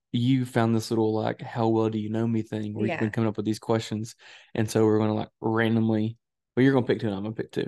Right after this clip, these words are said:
Speaker 2: Yeah.
Speaker 1: And we haven't discussed them yet.
Speaker 2: No, we haven't.
Speaker 1: So it'll be fun to do that. So a good little thing. So, uh, life update, uh, how things are going. What, what are your, just off the cuff, what are your reactions so far, almost a month in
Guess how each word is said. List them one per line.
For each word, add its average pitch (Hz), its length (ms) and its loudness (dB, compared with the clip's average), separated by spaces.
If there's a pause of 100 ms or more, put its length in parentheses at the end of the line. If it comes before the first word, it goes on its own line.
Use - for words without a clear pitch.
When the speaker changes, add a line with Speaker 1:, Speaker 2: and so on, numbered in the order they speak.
Speaker 2:
Yeah. 381 140 0
Speaker 1:
And 120 100 4
we 117 80 4
haven't 123 180 0
discussed 123 360 -4
them 110 140 0
yet. 110 240 -2
Speaker 2:
No, 202 260 -4
we 175 80 -8
haven't. 170 280 -10
Speaker 1:
So 110 420 2 (200)
it'll 113 140 0
be 110 120 0
fun 110 320 0
to 107 220 -2 (300)
do 120 160 2
that. 113 180 0
So 110 220 -2 (340)
a 117 60 -4
good 123 120 2
little 131 140 6
thing. 110 220 0
So, 107 260 0 (420)
uh, 113 320 0
life 123 500 0
update, 117 540 -2 (240)
uh, 127 220 -4
how 123 280 0
things 120 320 -2
are 120 40 0
going. 113 460 0 (400)
What, 117 420 0 (200)
what 135 200 2
are 135 80 2
your, 117 220 -2
just - 360 -10 (420)
off 127 220 2
the 113 80 -2
cuff, 110 300 -4
what 113 160 2
are 113 60 2
your 110 160 0
reactions 110 720 -2
so 113 200 2
far, 110 500 2
almost 113 340 0
a 110 40 0
month 110 320 -2
in 110 340 -4